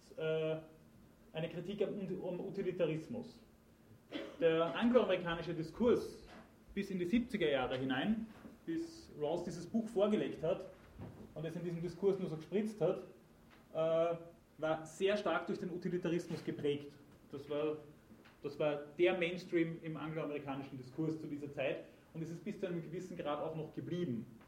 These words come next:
aber nur bis zu einem gewissen Grad eben. Ja? Also, wogegen sich, äh, Rawls hier mit Kant, äh, aufs heftigste, könnte man sagen, verwahrt hat, ist, dass es so etwas wie ein Nutzen-Summen-Kalkül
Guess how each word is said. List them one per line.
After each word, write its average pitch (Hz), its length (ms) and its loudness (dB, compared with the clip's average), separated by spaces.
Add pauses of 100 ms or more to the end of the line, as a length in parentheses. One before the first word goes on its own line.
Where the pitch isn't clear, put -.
aber 139 160 -6
nur 143 140 -4
bis 147 120 -6
zu 160 100 -4
einem 147 80 -4
gewissen 139 300 -4
Grad 120 360 0
eben. - 160 -4 (260)
Ja? 143 260 -4 (800)
Also, 156 320 0 (680)
wogegen 190 340 2
sich, - 320 -4 (140)
äh, 165 300 2 (500)
Rawls 180 320 2
hier 196 260 4 (500)
mit 220 280 4
Kant, 214 340 2 (460)
äh, 160 320 0 (240)
aufs - 480 -8 (680)
heftigste, 175 500 -2 (200)
könnte 147 220 -4
man 151 140 -6
sagen, 156 200 -4
verwahrt 143 480 -2
hat, - 320 0 (360)
ist, - 280 -10
dass 170 120 -2
es 185 100 -4
so 190 80 2
etwas 185 180 -2
wie 196 60 2
ein 175 100 -2
Nutzen-Summen-Kalkül 196 1120 0